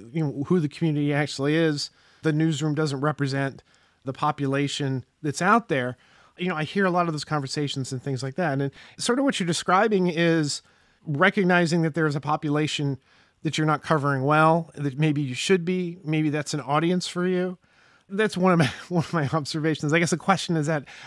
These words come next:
how can sort of newsrooms make immigration a priority?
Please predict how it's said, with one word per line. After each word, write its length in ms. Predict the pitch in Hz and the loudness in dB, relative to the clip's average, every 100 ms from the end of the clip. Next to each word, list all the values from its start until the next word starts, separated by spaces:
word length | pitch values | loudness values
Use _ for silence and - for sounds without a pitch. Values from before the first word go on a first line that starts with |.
| - | -12
how 180 | - 233 | -4 -2
can 260 | 240 208 | 0 -2
sort 220 | - - 170 | -4 -4 -2
of 100 | 143 | 2
newsrooms 800 | 143 156 160 135 147 143 139 123 | 2 4 2 0 0 0 0 -2
make 520 | 131 131 143 139 - | -2 -2 -4 -8 -16
immigration 720 | - 147 139 131 135 - 123 - | -6 -2 0 0 0 -2 -6 -8
a 140 | 135 | -12
priority? 760 | - - 127 123 117 120 113 | -10 -4 -2 0 -2 -4 -10